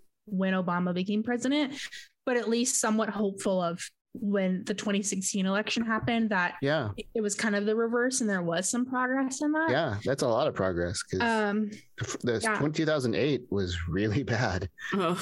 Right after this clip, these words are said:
Speaker 2: It was, it was really
Speaker 1: And
Speaker 2: bad.
Speaker 1: I, I wonder what twenty twenty was like. Obviously,
Speaker 2: Yeah.
Speaker 1: you know, a lot, they weren't, they weren't on campus or anything like that,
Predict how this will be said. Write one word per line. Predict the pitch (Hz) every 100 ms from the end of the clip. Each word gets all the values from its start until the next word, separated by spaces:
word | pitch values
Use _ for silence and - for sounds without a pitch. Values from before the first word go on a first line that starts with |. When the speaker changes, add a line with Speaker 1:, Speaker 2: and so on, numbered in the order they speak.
| -
Speaker 2:
It | 113
was, | 104 - - - - - - -
it | 107
was | 101 98
really | 92 113 127 240
Speaker 1:
And |
Speaker 2:
bad. | 247 240 214 - - _
Speaker 1:
I, | 247
I | 247
wonder | 240 247 269
what | 233 208 214
twenty | 220 202
twenty | 202 196 190
was | 185 -
like. | - - 214
Obviously, | 214 226 220 220 208 214
Speaker 2:
Yeah. | 214 202 190
Speaker 1:
you | 208
know, | 190 185 -
a | 220
lot, | 208 - - - _ _ - - - -
they | 214
weren't, | 202 208 208
they | 202
weren't | 208 202
on | 180
campus | 190 185 175 190 - -
or | 180 -
anything | 208 - 220
like | 214 - -
that, | 247 226